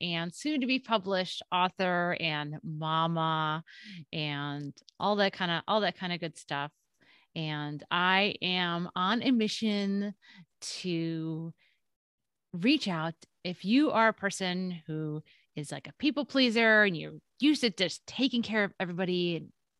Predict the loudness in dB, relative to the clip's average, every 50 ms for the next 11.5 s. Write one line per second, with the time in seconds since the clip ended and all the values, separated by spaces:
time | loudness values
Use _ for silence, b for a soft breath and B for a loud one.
0 | _ _ 0 2 2 2 2 0 -2 0 0 0 0 -2 -4 -6 -8 -12 b b
1 | b b b b b b b _ -8 -6 -6 -6 -6 -6 -8 -8 -10 -12 -14 _
2 | _ _ _ _ _ _ _ _ _ _ _ _ _ _ _ _ _ _ _ _
3 | _ _ _ -8 -8 -8 -10 -14 -20 _ _ _ -8 -6 -4 -2 0 0 0 0
4 | 0 -2 -4 -4 -4 -6 -8 -8 -8 -6 -4 0 2 4 4 4 4 2 0 0
5 | -2 -2 -2 -2 -2 -4 -6 -8 -8 -8 -6 -4 -4 -4 -2 -2 0 0 0 0
6 | -2 -4 -8 -6 -4 -4 -6 -6 -8 -6 -2 0 0 0 0 -2 -6 _ _ _
7 | -20 _ _ _ -6 -4 -2 -2 0 0 0 0 0 0 2 2 2 0 0 -4
8 | -6 -6 -6 -6 -6 -8 -8 -8 -8 -4 0 2 4 4 2 2 0 -2 -4 -2
9 | -2 0 2 4 4 4 2 0 -4 -10 -16 -16 -8 -6 -4 -2 0 0 -2 -2
10 | -4 -6 -6 -6 -8 -8 -6 -6 -8 -8 -8 -10 -10 -8 -6 -6 -4 -4 -6 -6
11 | -6 -6 -4 -4 -4 -4 -6 -8 -10